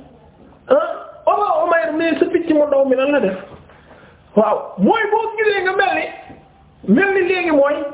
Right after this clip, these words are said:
wàcc na, wàcc na bay, bay, bay li tolloo gone gi niveau am loo xamante ne nii,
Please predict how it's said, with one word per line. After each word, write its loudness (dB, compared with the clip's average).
wàcc 0
na, 0
wàcc 2
na 0
bay, 0
bay, 2
bay 0
li 2
tolloo 0
gone 0
gi 0
niveau 4
am -2
loo 2
xamante 0
ne 2
nii, 2